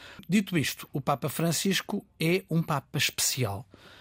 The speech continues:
E nestes dez anos, se calhar, a Igreja não teria conseguido encontrar melhor do que o Papa Francisco. Se nós virmos, o João Paulo segundo impunha-se pelo carisma.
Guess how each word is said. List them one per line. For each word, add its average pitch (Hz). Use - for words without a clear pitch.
E 151
nestes 147
dez 139
anos, 151
se -
calhar, 151
a 160
Igreja 147
não 147
teria 147
conseguido 143
encontrar 131
melhor 151
do 127
que -
o -
Papa 117
Francisco. -
Se -
nós 185
virmos, 120
o 139
João 131
Paulo 135
segundo 170
impunha-se 156
pelo 147
carisma. 101